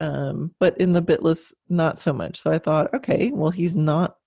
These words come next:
a stiff horse. He's just not educated to follow that kind of feel."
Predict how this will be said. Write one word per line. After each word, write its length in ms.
a 60
stiff 340
horse. 480
He's 260
just 180
not 220
educated 600
to 100
follow 360
that 180
kind 240
of 120
feel." 440